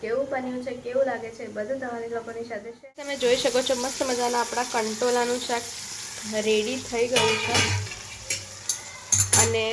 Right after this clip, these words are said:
અહીંયાથી હું જોઉં છું હમણાં ચડી ગયા કે નહીં ચડ્યા. તો આ મસ્ત એક સાઈડમાં લઈને જુઓ ને, મસ્ત ચડી ગયા છે.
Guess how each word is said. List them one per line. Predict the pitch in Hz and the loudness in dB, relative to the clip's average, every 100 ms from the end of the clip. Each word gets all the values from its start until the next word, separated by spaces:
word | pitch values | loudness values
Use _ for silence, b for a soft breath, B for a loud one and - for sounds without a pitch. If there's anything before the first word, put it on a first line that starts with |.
| 226 214 | 0 0
અહીંયાથી | 226 226 233 254 247 | 0 0 0 -4 -6
હું | 247 233 214 | -6 -6 -2
જોઉં | 214 226 247 - | 0 0 -4 -6
છું | 208 | -6
હમણાં | 202 214 214 | -4 -6 -4
ચડી | 220 208 214 208 | 0 0 0 -4
ગયા | 214 214 | -4 -4
કે | 214 214 | -4 -4
નહીં | 214 | -4
ચડ્યા. | 214 196 196 233 - - - - - - - - - - - - - - - - - - - - - - - - - - - - | -4 -4 -6 -8 -10 -2 -2 -2 -8 -14 -14 -14 -12 -12 -10 -10 -12 -14 -16 -14 -14 -16 -16 -16 -16 -16 -18 -18 -16 -16 -16 -12
તો | - | -8
આ | 202 226 220 | -6 -6 -4
મસ્ત | 226 - 247 233 | -6 -2 0 0
એક | - | 0
સાઈડમાં | 220 202 208 226 226 | 2 2 2 2 2
લઈને | 220 220 226 | 2 2 2
જુઓ | 226 254 | 2 0
ને, | 254 233 - - 233 | 0 -4 -6 -12 -4
મસ્ત | 233 240 254 254 - | -4 0 -2 -2 0
ચડી | 214 208 220 | 2 2 2
ગયા | 214 196 196 | 0 0 -2
છે. | 240 | -8